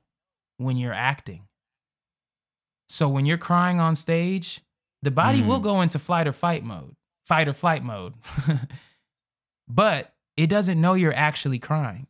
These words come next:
Speaker 1: It doesn't know that you're actually not sad. So when you're imagining things and you're dreaming and you're asleep and you're on stage or you're, you're president of the United States, whatever your dream is, your body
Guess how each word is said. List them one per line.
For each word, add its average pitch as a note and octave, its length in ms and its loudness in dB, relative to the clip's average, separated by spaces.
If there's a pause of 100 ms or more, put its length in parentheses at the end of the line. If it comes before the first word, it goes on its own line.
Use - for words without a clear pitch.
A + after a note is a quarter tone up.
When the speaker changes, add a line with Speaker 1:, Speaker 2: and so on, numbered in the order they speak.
(100)
Speaker 1:
It D3+ 80 2
doesn't G3 240 4
know F3+ 180 4
that D#3+ 200 0
you're D#3+ 100 2
actually C#3+ 320 -2
not C3 260 -2
sad. - 480 -6 (760)
So G3+ 260 2
when D3+ 180 2
you're G3+ 140 4
imagining D#3 540 2
things B2+ 540 -4 (280)
and C#3 140 0
you're E3+ 100 2
dreaming C#3 640 2 (200)
and C3+ 120 0
you're D#3 140 2
asleep D#3 480 0
and C#3 120 -2
you're D#3 240 2
on D3+ 280 2
stage D3 580 2
or B2+ 80 0
you're, D3 420 2 (760)
you're D#3 320 2
president D3+ 480 2
of D3 60 2
the D3 40 2
United D3 280 2
States, D3+ 260 -2
whatever E3+ 240 0
your D#3+ 140 -2
dream D3+ 320 -2
is, C3 580 -4 (760)
your D#3 200 -6
body G#3 720 -4